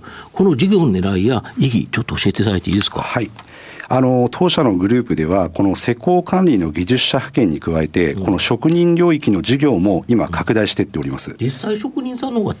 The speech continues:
Speaker 1: 手を動かすっていうことでいうと、本当に現場で働いてる人ですよね。
Speaker 2: おっしゃる通りです。はい。で、ピーク時はこう、千九百九十七年頃はこの四百五十万人ほどい、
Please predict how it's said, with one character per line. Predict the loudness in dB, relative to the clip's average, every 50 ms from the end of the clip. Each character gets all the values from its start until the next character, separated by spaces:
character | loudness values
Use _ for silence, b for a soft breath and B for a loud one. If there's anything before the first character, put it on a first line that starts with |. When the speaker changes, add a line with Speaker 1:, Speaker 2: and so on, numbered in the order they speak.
| -2
Speaker 1:
手 | 0 2
を | 4 4 6
動 | 4 4 4
か | 2 0 0
す | 0 0
っ | -2
て | -2 0 0 0
い |
う | 0
こ | 2 0 0
と | 0 2
で | 2 2
い |
う | 0 0 0
と、 | 0 -2 -2 B B B B
本 | 0 0 0 0
当 | 0 2 2 4
に | 4 4
現 | 4 4
場 | 2 2
で | 0
働 | 0 2 2 2
い | 2 2
て | 0
る | -2
人 | 0 0 -2 0
で | 0
す | -2 -2
よ | -2
ね。 | -2 0 0
Speaker 2:
お | 0
っ |
し | 0 0
ゃ | -2
る | -2
通 | -2 -4
り | -6 -6
で | -6
す。 | -6 -6 -6
は | -6 -4 -2 -2 -2
い。 | -2 -6 B B B B B B B B B B
で、 | 0 2 4 4 4 2 0 0
ピ | -2 -2 -2 -2
ー | 0
ク | 0 2
時 | 2 2
は | 2 2
こ | 0 -2 -4
う、 | -2
千 | -2 0 2 0 0
九 | 2 0 -2
百 | -2
九 | -2 0 0 0 2
十 | 2 0
七 | 0 0 0 2 2
年 | 2 2 2 2
頃 | 2 2 0 0
は | -2
こ | -2 -2
の | -4 -2
四 | 0 0 2 2
百 | 2 0 0 -2 -2
五 | 0 0 0
十 | 2 2 2 2
万 | 2 2
人 | 2 2
ほ | 2 2 2
ど | 2 2
い、 | 0